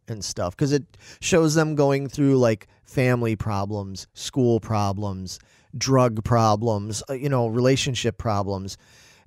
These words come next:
And it's, like I said, it's not colored the same way a lot of other teen movies and stuff are or were, where it's, like, "Got this happy ending," and, you know, blah, blah, and everything works out real conveniently and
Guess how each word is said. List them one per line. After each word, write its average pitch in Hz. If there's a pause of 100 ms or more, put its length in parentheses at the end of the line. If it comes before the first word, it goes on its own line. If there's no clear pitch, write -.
(120)
And 165
it's, - (600)
like 151
I 143
said, 143
it's 135
not 147 (100)
colored 139
the 120
same 127
way 120
a 113
lot 113
of 113
other 110
teen 117
movies 104
and 101
stuff - (160)
are 101
or 95
were, 95 (400)
where 117
it's, 107
like, 120
"Got -
this 180
happy 202
ending," 185
and, 175
you 185
know, 175
blah, 185
blah, 185
and 165
everything 175
works 160
out 160
real 151
conveniently 143
and 113